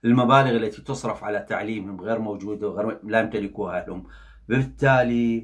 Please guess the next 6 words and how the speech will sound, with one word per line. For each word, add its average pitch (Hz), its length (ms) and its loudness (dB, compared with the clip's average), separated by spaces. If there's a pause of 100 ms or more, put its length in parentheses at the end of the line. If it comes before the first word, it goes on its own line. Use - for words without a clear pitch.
كارثة 120 460 2
كبيرة، 104 720 -8 (720)
آه، 90 800 -16 (920)
كارثة 123 340 4
كبيرة 120 400 0
فعلًا، 123 680 -2